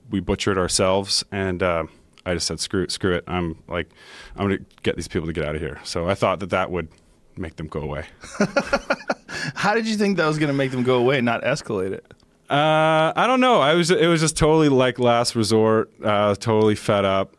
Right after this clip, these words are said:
Speaker 1: Um, I wanted to defend myself, defend our customers. You know, you could see people walking in visibly upset.
Speaker 2: Yeah.
Speaker 1: Um, you know, they're being shouted at, being screamed at, called a murderer as they're walking in for dinner. Like, you're going on a date, you wanna have a nice
Speaker 2: Yeah.
Speaker 1: time, and then people are screaming at you,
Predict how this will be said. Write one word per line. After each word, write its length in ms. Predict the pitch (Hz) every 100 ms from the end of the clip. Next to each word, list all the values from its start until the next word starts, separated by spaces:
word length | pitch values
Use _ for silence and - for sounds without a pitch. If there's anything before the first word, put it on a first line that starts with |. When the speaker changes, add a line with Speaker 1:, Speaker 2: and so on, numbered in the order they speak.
| -
Speaker 1:
Um, 680 | 101 98 95 92 90 90 87 87
I 40 | 107
wanted 220 | 101 87
to 80 | 90
defend 300 | - 95 95
myself, 400 | 92 104 92 -
defend 300 | 92 98 90
our 80 |
customers. 540 | 87 98 - 98 92 -
You 80 | 92
know, 60 |
you 60 | 92
could 160 | 104
see 160 | - 113
people 380 | - 117 107 98
walking 380 | 101 101 98 95
in 200 | 95 90
visibly 640 | 95 90 90 92 87 87 - _
upset. 520 | 98 - - 90 101 _ - - - - -
Speaker 2:
Yeah. 360 | 135 120 98 92
Speaker 1:
Um, 280 | 87 82 82 -
you 100 | 95
know, 80 |
they're 80 | 87
being 180 | 85 85
shouted 360 | - 92 90 85
at, 300 | 85 82 85
being 200 | 90 87
screamed 360 | - 90 90 87
at, 160 | 87
called 220 | - 90 82
a 40 |
murderer 600 | 82 85 85 85 82 82 -
as 140 | 95
they're 100 | 90
walking 360 | 87 85 95 87
in 240 | 82 85
for 180 | - 98
dinner. 380 | 82 113 107 82
Like, 160 | 87 98
you're 80 |
going 180 | 101 98
on 80 | 85
a 40 |
date, 400 | 80 95 95 98 -
you 40 |
wanna 100 | 90
have 100 | 110
a 60 | 123
nice 120 | 104
Speaker 2:
Yeah. 40 |
Speaker 1:
time, 400 | 101 123 107 101
and 100 | 98
then 80 | 92
people 240 | - 107 82
are 40 |
screaming 480 | - - 95 123 98
at 160 | 90 87
you, 380 | 90 87 85